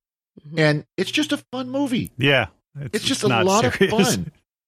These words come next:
Speaker 2: And, oh, by the way,
Speaker 3: <laughs>
Speaker 2: opening weekend, it did almost four hundred million dollars worldwide.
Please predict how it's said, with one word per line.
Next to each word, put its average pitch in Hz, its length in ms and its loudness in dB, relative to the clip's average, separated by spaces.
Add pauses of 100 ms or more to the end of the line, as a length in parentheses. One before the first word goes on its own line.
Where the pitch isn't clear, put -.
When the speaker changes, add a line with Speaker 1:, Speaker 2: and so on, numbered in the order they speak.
Speaker 2:
And, 185 200 4
oh, 202 160 4
by 175 180 4
the 170 80 2
way, 175 140 4
Speaker 3:
<laughs> - 20 2
Speaker 2:
opening 175 340 2
weekend, 147 440 2
it 127 180 0
did 143 140 2
almost 135 460 2
four 147 200 4
hundred 135 300 0
million 123 420 0
dollars 113 460 2
worldwide. 98 920 0